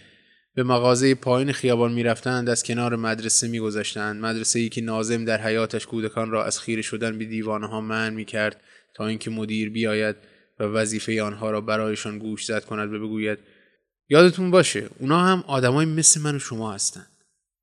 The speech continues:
آنها از رفتن به خیابان‌ها، منازل، گردشگاه‌ها، تئاترها و کنار دریا محروم هستند. در هر حال بیماران می‌گفتند وقتی به مغازه رسیدند برای سرپرست آسایشگاه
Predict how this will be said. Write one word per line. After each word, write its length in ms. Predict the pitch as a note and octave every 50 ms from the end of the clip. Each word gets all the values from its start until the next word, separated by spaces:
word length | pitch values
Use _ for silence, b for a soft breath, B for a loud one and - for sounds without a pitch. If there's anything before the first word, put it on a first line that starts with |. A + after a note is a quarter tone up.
| _ _ _ _ _ _ _ _ _ _ _ _ _ _ _ _ _ _ _
آنها 400 | - D3+ D#3+ D#3 D3+ F3+ F#3 F#3
از 180 | E3+ D3+ C#3+ D3+
رفتن 320 | D3 - - E3 E3 E3
به 80 | D3+ C#3+
خیابان‌ها، 760 | - - C#3+ C3+ C3+ C3+ C#3 C3+ C3 C3 C#3+ D3+ D3+ D3+
منازل، 600 | D3+ D3 C#3 C3 C3 C3 B2+ B2 C3+ C#3 C#3 C3+
گردشگاه‌ها، 920 | C3+ C3+ C3 B2+ B2 B2+ B2 A#2 - - C3 B2 A#2+ A#2 A#2+ B2+ C3 C3 C3
تئاترها 760 | B2 - C3 B2 A#2+ A#2 A#2 - - - B2+ B2 B2+ B2+ B2
و 80 | A#2+ A2+
کنار 440 | A2+ - B2 A#2+ B2+ C#3 C#3+ C3+ C3+
دریا 360 | B2 A#2+ A2+ A2+ A#2+ B2 A#2+
محروم 420 | A#2+ A#2 A2+ A2+ A2+ A#2+ B2 A#2+
هستند. 480 | A2+ A2+ G#2 G#2 - - G#2+ G#2+ G#2 G#2 _ _ _ _ _ _ _ _ _ _ _ _ _ _ _ _ -
در 140 | D3 D3 D3
هر 120 | D3+ D3
حال 280 | C3+ D3 F3 F3 F#3 F3
بیماران 480 | D3+ D3+ D3+ D3+ D3+ D3+ D#3+ E3+ E3+
می‌گفتند 500 | E3 D#3 D3+ E3+ D#3 - E3+ E3+ E3+ D#3
وقتی 220 | E3 D#3+ - - E3
به 100 | D#3 D3
مغازه 440 | C#3+ C#3 C3+ C3+ C3+ C3+ C3 C3+
رسیدند 540 | C3+ C3 B2+ - C#3 C3 C#3+ D3+ D#3 D3+ C#3
برای 240 | C3+ C3+ C3 C3 C3
سرپرست 520 | B2 - C3 B2 A#2 C3+ B2+ B2+ A#2+ -
آسایشگاه 680 | C3 C3 A#2 - C3+ B2+ B2+ - - - D3+ D3+ D#3